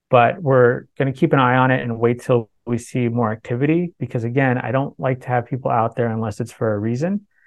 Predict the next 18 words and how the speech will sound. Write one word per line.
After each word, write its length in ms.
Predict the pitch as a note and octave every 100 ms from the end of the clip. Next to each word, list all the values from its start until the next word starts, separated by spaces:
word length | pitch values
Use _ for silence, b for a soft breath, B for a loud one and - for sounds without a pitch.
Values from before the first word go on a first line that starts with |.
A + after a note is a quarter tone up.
| _ _ _
So 140 | - C3+
in 80 |
the 60 | B2+
meantime, 720 | C#3 A3 B3+ - B2 A#2+ B2 -
I've 220 | A#2+ B2
got 160 | B2+
involved 360 | B2 A#2+ A#2+ A#2
with 120 | A#2+
something 260 | - B2 B2
called 240 | - G#2+
Rapid 280 | A2+ B2 A#2+
Response. 720 | A2+ G#2+ A2+ G#2+ - - - _ b b _ _
And 180 | - A2+
this 140 | C3 D3
is 160 | D3+
something 360 | D3 B2+ C3+ B2+
that 140 | A#2
any 520 | B2 B2 B2+ C3 C3